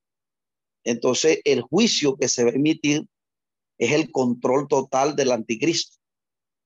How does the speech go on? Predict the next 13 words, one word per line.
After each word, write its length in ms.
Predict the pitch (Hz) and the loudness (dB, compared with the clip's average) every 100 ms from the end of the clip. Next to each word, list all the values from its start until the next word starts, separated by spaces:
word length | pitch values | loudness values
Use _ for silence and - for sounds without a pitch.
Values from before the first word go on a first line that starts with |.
| _ | _
sobre 320 | - 123 123 | -4 0 2
la 140 | 120 107 | 2 2
faz 160 | 123 | 0
de 80 | 127 | 2
la 140 | 127 110 | 0 2
tierra. 240 | 117 113 - _ _ _ _ _ _ _ _ _ _ _ _ _ _ _ _ _ _ _ _ _ _ _ _ _ _ _ _ _ _ _ _ - | 0 -2 -8 _ _ _ _ _ _ _ _ _ _ _ _ _ _ _ _ _ _ _ _ _ _ _ _ _ _ _ _ _ _ _ _ -2
Y 100 | 143 | 2
dice, 400 | 160 185 180 - | 2 2 0 0
"Cuando 300 | 151 147 143 | -2 0 0
abrí 180 | 139 | 2
el 80 | 170 | 0
segundo 460 | 165 185 185 185 175 | 0 0 0 0 0
sello, 440 | - 170 143 147 | 0 0 0 -4